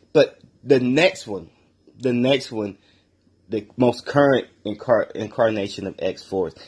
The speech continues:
which included Deadpool, Wolverine, Warpath, Psylocke,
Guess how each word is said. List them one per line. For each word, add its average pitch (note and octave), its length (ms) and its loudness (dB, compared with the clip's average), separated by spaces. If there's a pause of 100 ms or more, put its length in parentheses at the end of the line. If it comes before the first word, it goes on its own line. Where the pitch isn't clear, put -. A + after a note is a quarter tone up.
(200)
which C3+ 200 4
included B2 520 2
Deadpool, G2+ 560 4
Wolverine, G#2+ 760 0 (600)
Warpath, A2 640 4
Psylocke, G#2 540 0